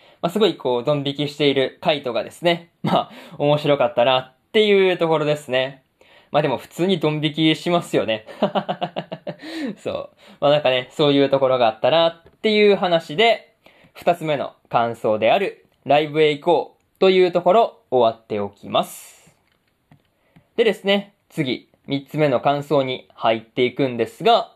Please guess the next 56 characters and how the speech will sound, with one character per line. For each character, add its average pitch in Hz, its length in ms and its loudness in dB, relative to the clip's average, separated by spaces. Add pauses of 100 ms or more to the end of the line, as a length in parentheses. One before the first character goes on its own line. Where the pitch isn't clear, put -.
(640)
腕 175 200 2 (220)
試 - 20 -20
し - 280 -18 (180)
と 139 140 0
い 127 160 0
う 120 80 -4
と 120 80 -2
こ 117 120 -2
ろ 107 140 0
で、 196 340 -2 (1600)
田 247 100 2
沼 175 200 2
総 151 180 2
一 147 140 -4
の 139 280 -2
妹 147 380 0
で 139 120 4
あ 185 60 2
る 170 260 -4
舞 196 200 0
か - 120 0
ら 123 80 2
で - 100 -12
す - 100 -12
ね、 196 280 -2 (240)
節 214 220 -2
の 131 120 -2
こ 160 120 0
と 127 120 -4
を、 - 180 -14 (200)
ま 165 100 -2
あ、 - 60 -10
聞 165 140 2
い 156 60 -4
て 160 120 2
い 143 60 -2
た - 100 4
清 165 260 2
流 113 200 -2
に 214 360 -2 (220)
腕 160 180 0
前 196 220 0
を 170 180 0
確 180 200 -2
認 165 180 0
す 165 120 -6
る 240 280 0 (280)
っ - 60 -20
て 233 60 0
い 208 180 2
う 190 60 4
目 190 180 0
的 165 220 -2
で、 143 280 -2 (300)
節 156 220 -2
が - 200 -2